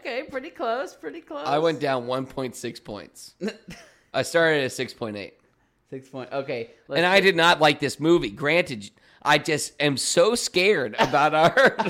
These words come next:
Speaker 2: <laughs> our rating system that sometimes I almost just wanna adopt your rating.
Speaker 1: Uh-huh. <laughs>
Speaker 2: Uh, for now.
Speaker 1: Yeah.
Speaker 2: I'll figure it out.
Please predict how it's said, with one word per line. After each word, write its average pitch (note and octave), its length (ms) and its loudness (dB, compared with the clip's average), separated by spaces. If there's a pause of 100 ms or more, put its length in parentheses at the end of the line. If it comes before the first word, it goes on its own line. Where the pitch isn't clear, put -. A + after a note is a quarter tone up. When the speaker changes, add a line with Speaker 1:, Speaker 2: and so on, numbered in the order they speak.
Speaker 2:
<laughs> - 80 -4
our F3 180 6
rating F3 400 4
system D3 800 -6
that D3 200 2
sometimes F3+ 540 2
I D3 140 2
almost D#3+ 300 -2
just D#3 180 -6
wanna C#3+ 320 -2
adopt B2 580 -2
your B2 160 -6
rating. A2+ 420 -8 (100)
Speaker 1:
Uh-huh. B2+ 360 -4
<laughs> - 60 -2 (840)
Speaker 2:
Uh, E3 100 2 (340)
for E3 220 0
now. B2+ 180 -2 (240)
Speaker 1:
Yeah. C3+ 160 0
Speaker 2:
I'll C#3+ 40 0
figure C#3+ 360 0
it G2 80 -10
out. - 120 -12